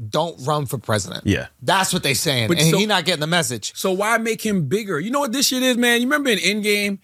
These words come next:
Speaker 3: when Thanos got hit in the chest? And he's like, <sighs> "You shoulda went for the head." If it's
Speaker 1: Yeah.
Speaker 3: not a headshot,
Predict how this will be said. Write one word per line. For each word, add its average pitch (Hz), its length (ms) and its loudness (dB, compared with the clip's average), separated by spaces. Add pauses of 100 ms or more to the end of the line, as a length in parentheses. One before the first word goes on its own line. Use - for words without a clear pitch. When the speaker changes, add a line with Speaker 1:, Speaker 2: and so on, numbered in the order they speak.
(200)
Speaker 3:
when 151 200 2
Thanos 190 380 0
got 170 180 0
hit 180 220 -2
in 175 60 0
the 135 80 0
chest? - 560 -4 (840)
And 135 80 0
he's 170 160 4
like, 190 180 2 (320)
<sighs> - 1600 -4
"You 143 100 -2
shoulda 131 380 2
went 120 240 2
for 123 200 -2
the 120 120 0
head." 117 460 0
If - 260 -10
it's 247 300 4
Speaker 1:
Yeah. - 60 -2
Speaker 3:
not 294 200 4
a 269 40 2
headshot, 311 760 0